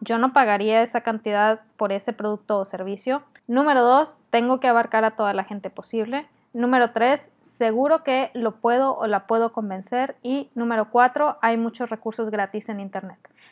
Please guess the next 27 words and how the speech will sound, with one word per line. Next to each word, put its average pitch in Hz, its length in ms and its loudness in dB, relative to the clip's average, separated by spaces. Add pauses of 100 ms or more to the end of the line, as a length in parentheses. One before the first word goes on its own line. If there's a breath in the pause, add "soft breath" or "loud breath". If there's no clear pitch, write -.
(120 soft breath)
Tratemos 311 520 2
de 370 80 2
deshacernos 285 600 0
de 285 60 -2
estos 285 240 -8
pensamientos 254 800 -4
que 226 260 -4
día 262 420 0
a 240 100 2
día 240 280 0
están 226 440 -4
imbuidos 233 420 2
en 247 80 -4
nuestra 202 280 -8
cabeza 254 440 -2
y 226 100 -12
que 202 100 -6
nos 196 140 -10
están 240 260 -2
atrasando 240 640 2
mucho 285 340 0
más 233 180 -2
de 233 60 -6
lo 226 100 -6
que - 100 -8
quisiéramos 220 440 -6
admitir. 294 440 -6